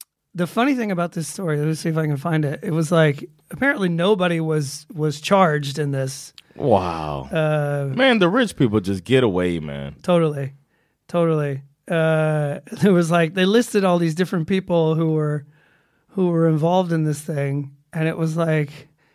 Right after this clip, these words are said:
Speaker 1: you know, Robert Kraft and some other dude. And,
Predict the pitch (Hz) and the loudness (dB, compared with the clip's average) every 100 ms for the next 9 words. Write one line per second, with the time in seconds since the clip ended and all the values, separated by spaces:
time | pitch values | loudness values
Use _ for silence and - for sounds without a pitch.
0 | _ - 196 156 147 151 156 160 - 147 | _ -10 -6 -4 0 0 0 -4 -8 -2
1 | 151 156 151 - 151 147 170 156 156 143 | 2 4 2 -2 -8 -4 -4 -2 -2 -4
2 | 160 160 165 160 156 147 147 | -2 0 0 0 0 -2 -4